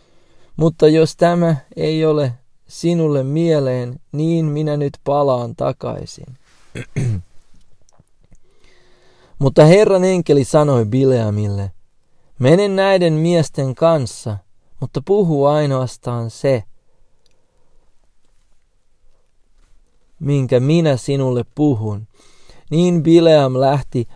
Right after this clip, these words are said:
Baalakin päämiesten kanssa. Kun Baalak kuuli, että Bileam oli tulossa, meni hän häntä vastaan Ir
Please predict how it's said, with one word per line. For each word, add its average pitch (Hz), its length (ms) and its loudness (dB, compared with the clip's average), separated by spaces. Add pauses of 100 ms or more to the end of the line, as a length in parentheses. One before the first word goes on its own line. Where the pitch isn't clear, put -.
(140)
Baalakin 127 760 0 (240)
päämiesten 131 760 0
kanssa. 120 580 -6 (320)
Kun 160 220 0
Baalak - 480 2
kuuli, 147 480 0 (160)
että 123 260 -6
Bileam 123 600 0
oli 123 260 -2
tulossa, 110 600 -6 (280)
meni 151 320 0
hän 135 260 -4
häntä 127 380 -4
vastaan 107 720 -2 (500)
Ir 151 460 -2